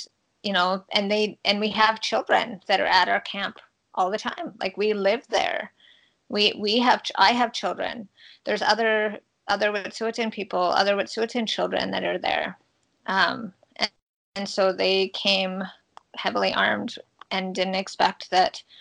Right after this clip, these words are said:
anybody would ever know. And they don't expect that anybody's gonna know exactly what they're doing out there, that there's gonna be any backlash on them at all,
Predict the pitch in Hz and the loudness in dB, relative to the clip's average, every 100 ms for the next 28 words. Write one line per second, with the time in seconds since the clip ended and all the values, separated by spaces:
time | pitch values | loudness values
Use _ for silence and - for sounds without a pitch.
0 | - _ _ - 180 185 - 202 202 202 | -20 _ _ -6 -4 -2 0 0 2 2
1 | 208 220 240 208 _ _ _ _ - - | 2 0 0 -2 _ _ _ _ -20 -20
2 | _ _ - 180 185 185 185 - 190 190 | _ _ -6 -2 -2 -2 -6 -4 0 2
3 | 185 190 190 - 185 185 - 180 175 - | 4 2 -2 0 0 0 -4 0 0 0
4 | 185 185 180 185 - 196 185 185 185 180 | -4 -2 -2 -2 -2 0 0 0 2 2
5 | 180 180 190 175 175 190 185 180 190 185 | 2 0 2 4 4 2 2 2 2 0
6 | 185 175 175 175 170 190 180 185 175 170 | -2 -4 -2 -2 0 4 6 6 2 -2
7 | - 175 175 185 180 175 165 185 180 196 | -2 -2 -2 -4 0 0 2 0 0 2
8 | 175 175 - 175 175 - - - - - | 4 4 6 6 6 2 -2 -6 -8 2
9 | 180 175 175 175 165 175 185 185 - _ | 6 6 2 -2 0 0 -2 -8 -12 _
10 | _ _ _ _ - 185 170 165 170 - | _ _ _ _ -2 0 2 0 0 -2
11 | - | -4